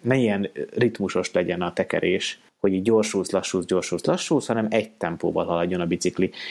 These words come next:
És keresd meg azt a sebességet, ahol meg tudod azt csinálni, hogy nem az van, hogy ilyen így megy a bicikli, hogy gyorsulsz, aztán éppen, hogy csattatod a sebességet, azt megint gyorsulsz, hanem keresd meg azt a tempót a pedálsebességgel, ahol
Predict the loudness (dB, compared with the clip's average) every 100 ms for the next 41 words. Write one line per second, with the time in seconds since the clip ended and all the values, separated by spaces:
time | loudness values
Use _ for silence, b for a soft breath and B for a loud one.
0 | B 0 2 2 0 0 0 0 -2 -2
1 | -4 -2 0 0 2 2 2 0 -4 B
2 | B 0 2 2 2 2 2 2 -2 -2
3 | 0 2 0 -2 B 0 2 2 2 2
4 | 4 4 2 -4 B B -16 2 4 6
5 | 4 2 2 2 0 0 2 2 2 -2
6 | -6 2 4 4 0 -2 -2 -2 -2 0
7 | 0 0 -2 -2 -2 -2 -2 -2 -2 -2
8 | -2 -2 0 0 2 4 2 2 2 2
9 | -2 B B B B B 0 2 2 2
10 | 2 0 0 0 -2 0 -2 -2 0 2
11 | 2 2 0 -2 -2 0 0 2 2 2
12 | 0 0